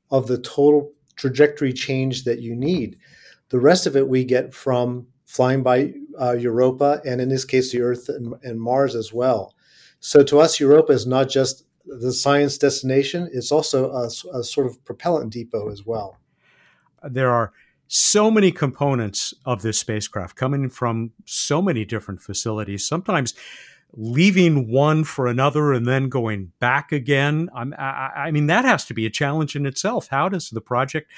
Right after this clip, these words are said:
Speaker 2: keep track of everything that has to come together?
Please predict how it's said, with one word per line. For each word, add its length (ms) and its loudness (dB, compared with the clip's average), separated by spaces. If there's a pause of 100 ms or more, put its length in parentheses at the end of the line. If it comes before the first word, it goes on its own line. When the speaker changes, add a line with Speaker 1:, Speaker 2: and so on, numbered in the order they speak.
(360)
Speaker 2:
keep 240 -2
track 460 -6
of 260 -8
everything 500 -4
that 120 -6
has 280 -4
to 80 -16
come 200 -8
together? 460 -6